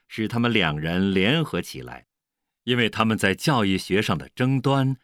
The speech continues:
有增无已。这两个雄辩的理论家对 Peter Piper Coren 是否也抱有敌意呢？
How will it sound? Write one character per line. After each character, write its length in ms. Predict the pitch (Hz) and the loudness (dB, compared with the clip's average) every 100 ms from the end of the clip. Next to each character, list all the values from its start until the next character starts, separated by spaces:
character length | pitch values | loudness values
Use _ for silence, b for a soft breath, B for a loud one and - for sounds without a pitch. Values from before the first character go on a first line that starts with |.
| _ | _
有 460 | - 85 98 78 69 | -12 -4 -2 -4 -8
增 320 | - 135 123 123 | -2 0 2 0
无 260 | 73 85 | -4 -6
已。 300 | 90 64 60 _ _ _ _ _ _ _ _ _ _ _ _ _ _ _ _ _ _ - | -6 -8 -16 _ _ _ _ _ _ _ _ _ _ _ _ _ _ _ _ _ _ -2
这 160 | 147 | 2
两 200 | 120 107 | 2 2
个 120 | 107 | 2
雄 340 | 113 - 113 143 | 0 2 2 4
辩 180 | 139 113 | 4 4
的 60 | |
理 180 | 101 82 | 2 2
论 280 | 78 110 80 | 2 0 0
家 320 | 110 104 104 | 0 2 2
对 220 | - 87 | 0 -4
Peter 560 | 78 - 113 113 98 90 | -4 -2 0 0 0 0
Piper 600 | - - 76 - 85 82 | -2 -8 -8 -6 -6 -6
Coren 680 | 85 - 139 139 73 67 67 - _ _ | -6 -4 -2 -2 -4 -6 -12 -18 _ _
是 220 | - 185 | -4 -2
否 240 | 160 143 156 | 0 0 0
也 280 | 101 85 82 | 0 0 0
抱 360 | - 170 143 | -2 -2 0
有 200 | 107 92 | 2 0
敌 200 | 82 87 | -2 -6
意 280 | 90 135 127 | -2 0 0
呢？ 180 | 104 95 | -2 -6